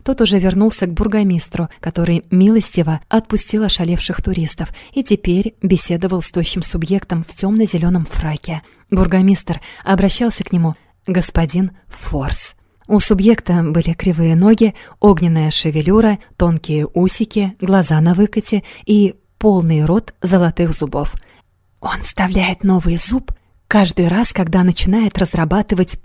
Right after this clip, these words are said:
прииск», пояснила Линда громким шепотом. «Материал берет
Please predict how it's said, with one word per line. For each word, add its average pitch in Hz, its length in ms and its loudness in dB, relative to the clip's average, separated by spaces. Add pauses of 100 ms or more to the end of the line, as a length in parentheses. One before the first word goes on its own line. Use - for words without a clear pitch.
прииск», 226 580 2 (320)
пояснила 175 500 0
Линда 170 400 2 (140)
громким 196 480 -2
шепотом. - 540 -6 (480)
«Материал 190 520 2
берет 175 380 0